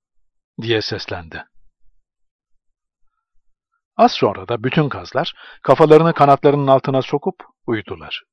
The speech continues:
Nils bir hayli zaman altından uzun bir zincir gibi kıyıyı süsleyen ateşlere baka kaldı. Parıltı ve sıcak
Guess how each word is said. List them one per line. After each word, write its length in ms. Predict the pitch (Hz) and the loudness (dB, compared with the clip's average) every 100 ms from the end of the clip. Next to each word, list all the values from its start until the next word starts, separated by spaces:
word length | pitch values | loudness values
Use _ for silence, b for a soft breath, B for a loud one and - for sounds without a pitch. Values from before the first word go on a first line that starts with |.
| _ _ _ _ _ _ _ _ _ _ _ _ _ _ _ _ _ _ _ - _ b b b | _ _ _ _ _ _ _ _ _ _ _ _ _ _ _ _ _ _ _ -20 _ b b b
Nils 320 | 202 247 - - b 135 | 0 0 -2 -14 b 0
bir 100 | 180 | 4
hayli 340 | 233 247 135 | 4 4 2
zaman 420 | 117 95 104 196 _ _ _ _ _ _ | 0 -8 -10 -12 _ _ _ _ _ _
altından 580 | - 147 170 180 175 170 | 4 6 6 4 4 4
uzun 460 | - 147 180 202 127 | -2 -2 2 2 0
bir 80 | 127 | -4
zincir 440 | 110 127 120 127 | -2 -4 0 -2
gibi 400 | 101 95 117 156 - _ _ | -2 -10 -10 -12 -14 _ _
kıyıyı 340 | - 156 156 175 | -2 0 2 2
süsleyen 440 | - 139 - 139 | 0 -6 0 0
ateşlere 520 | 135 123 127 131 123 | 2 0 -2 0 -2
baka 220 | 117 110 110 | -2 -4 -8
kaldı. 360 | 92 80 - - - - _ _ _ _ _ - - _ B B B | -12 -18 -20 -20 -20 -20 _ _ _ _ _ -20 -20 _ B B B
Parıltı 420 | 160 196 202 240 | 6 6 6 4
ve 100 | 175 | 0
sıcak 580 | 120 - 107 139 190 - | -2 -4 -4 -4 -4 -12